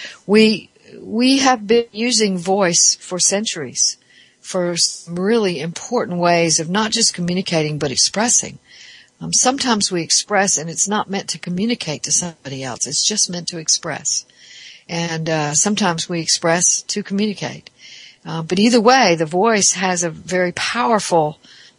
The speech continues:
rendition of us in that expression. So who is that us that's being communicated? Is it our passive aggressiveness? Well, that'll come off in a tone of voice as well as sometimes in our words. So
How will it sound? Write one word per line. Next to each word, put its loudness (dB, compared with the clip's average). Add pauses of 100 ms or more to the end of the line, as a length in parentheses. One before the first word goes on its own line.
(260)
rendition 4
of 0
us 2 (160)
in 0
that 2 (160)
expression. -2 (720)
So 0 (140)
who 2
is 6
that -2
us 4
that's -6
being -4
communicated? -6 (480)
Is 0
it 6
our 4
passive 0
aggressiveness? 2 (360)
Well, 2
that'll 2
come -4
off 2
in -2
a -2
tone -2
of -4
voice 4
as 0
well 0
as 2
sometimes -2
in 0
our -2
words. -2
So 2